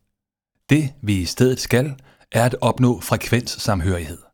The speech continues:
En frekvensresonans mellem hjernen og hjertet. Når vi begynder at få mere kontakt til hjertet, så vil hjernen også løfte sin frekvens,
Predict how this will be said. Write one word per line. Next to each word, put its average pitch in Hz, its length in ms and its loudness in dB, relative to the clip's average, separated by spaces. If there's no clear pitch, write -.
En 113 140 4
frekvensresonans 113 1160 -2
mellem 95 200 -2
hjernen 110 720 0
og 120 120 -6
hjertet. 87 440 -6
Når 98 100 0
vi 92 100 0
begynder 107 340 4
at 107 100 4
få 107 80 2
mere 101 200 4
kontakt 107 420 0
til 107 100 -2
hjertet, 104 480 0
så - 140 -4
vil 87 100 -2
hjernen 127 640 4
også 123 260 0
løfte 110 300 0
sin 104 240 0
frekvens, - 600 -6